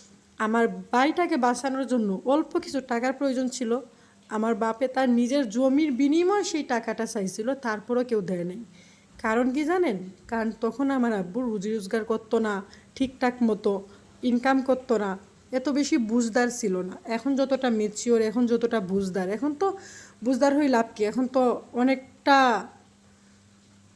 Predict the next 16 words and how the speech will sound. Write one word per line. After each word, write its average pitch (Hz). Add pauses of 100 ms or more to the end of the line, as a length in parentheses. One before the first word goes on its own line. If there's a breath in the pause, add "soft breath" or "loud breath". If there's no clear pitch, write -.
(300)
শেষ 330
প্রান্তে 247
এসে 214
আমার 208
আব্বু 196
বুঝছে, 196
তারপরও 294 (680)
তখন 302
বুঝতো 247
না। 196
না 254
বুঝলেও 320
আমার 294
আম্মু 269
বলতো 277
কি, 285